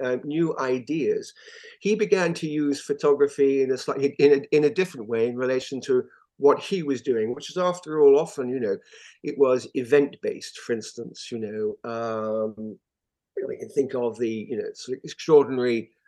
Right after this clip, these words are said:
um, uh, performances that, uh, Manzoni was responsible for, so taking away from the finished object and towards a process of making art. And using photography, uh, in two ways. First of all, to record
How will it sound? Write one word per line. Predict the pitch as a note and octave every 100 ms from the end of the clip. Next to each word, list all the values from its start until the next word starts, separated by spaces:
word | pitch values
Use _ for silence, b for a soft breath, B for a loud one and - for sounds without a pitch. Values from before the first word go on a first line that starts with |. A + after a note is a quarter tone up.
| -
um, | B2+ A#2+ A#2 A#2+ A#2 -
uh, | A#2
performances | A#2 - E3+ D3+ B2+ - C3+ A#2+ A#2+ G2+ -
that, | A2+ A#2+ A#2 A2+ -
uh, | A#2 C#3
Manzoni | B2 B2+ C#3+ C#3+ C3 A2
was | A#2 -
responsible | - - C#3+ - -
for, | - A#2 G2
so | A#2+ A#2
taking | C#3 C3+ B2 A2+
away | A2+ B2 A2
from | - A#2
the | A2
finished | - A2+ G#2+
object | C#3+ C3+ - - -
and | A2
towards | A#2 A#2 A2+
a | -
process | C3 A#2+ - - - B B B B B -
of | A2
making | A#2+ A#2 A2 A#2
art. | B2+ G#2 - b b b
And | D#3 D3+
using | A#3 B3+ B3
photography, | A3 - F#3 G3+ D3+ - C3+ C3 C3+ - -
uh, | C3+ C3+
in | D#3+ D3+
two | - G#3
ways. | F#3+ C3
First | G#3+ A#3 D#3
of |
all, | C#3+ B2+
to | C3+ A#2+ A#2 _
record | D3 - - - A3+ C#3+ G2+ -